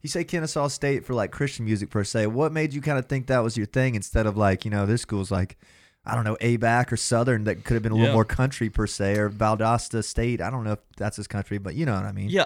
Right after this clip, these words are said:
Speaker 2: I don't, you know, I'm gonna be honest with you. I don't know why, you know, I really wanted to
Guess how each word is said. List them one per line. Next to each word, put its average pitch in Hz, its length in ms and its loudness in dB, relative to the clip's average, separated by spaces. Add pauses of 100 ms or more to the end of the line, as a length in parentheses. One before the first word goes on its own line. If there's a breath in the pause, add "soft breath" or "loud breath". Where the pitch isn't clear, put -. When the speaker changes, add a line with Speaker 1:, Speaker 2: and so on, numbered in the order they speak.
(100)
Speaker 2:
I 196 140 -6
don't, 330 240 -6 (120)
you 170 120 -4
know, 180 80 0
I'm 151 80 -4
gonna 214 140 -2
be 233 100 -4
honest 160 240 -4
with 139 80 -6
you. 135 80 -2
I 190 60 -4
don't 233 100 -6
know 156 140 -2
why, 113 420 -4
you 127 80 -2
know, 120 100 -2
I 117 40 -2
really 117 260 -4
wanted 110 240 -4
to 101 100 -6